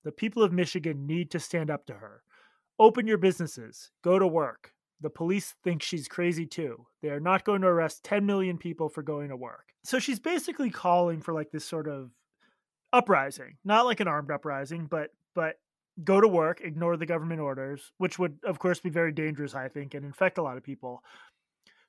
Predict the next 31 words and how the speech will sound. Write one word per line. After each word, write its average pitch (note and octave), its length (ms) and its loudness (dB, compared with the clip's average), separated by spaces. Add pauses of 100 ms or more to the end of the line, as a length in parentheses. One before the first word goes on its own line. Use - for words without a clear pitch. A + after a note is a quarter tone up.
(120)
Twitter C4 680 0 (500)
suspended F3+ 560 2
her C3 140 -8
for C3 160 -16
this. - 360 -16 (540)
That F#3 300 2
immediately F3+ 480 0
launched D#3+ 380 -2
her D3+ 380 -4 (280)
into D#3 180 -8
the D#3 80 -8
status D#3 380 -2
of D3 100 -8
a D3+ 80 -4
martyr C#3+ 460 -4
among C#3+ 420 -8
a E3+ 60 -6
lot D#3 180 -2
of D3+ 120 -8
conservative C#3+ 520 -8
people. C#3 480 -8 (300)
Then G3+ 140 2
they A#3+ 100 4
brought G3 260 4
her F3 100 0
back. C3 460 -6 (460)
Then G3 160 4
they G3 100 4
censored F3 440 -2
the D3 60 -6
tweet. D3 360 -14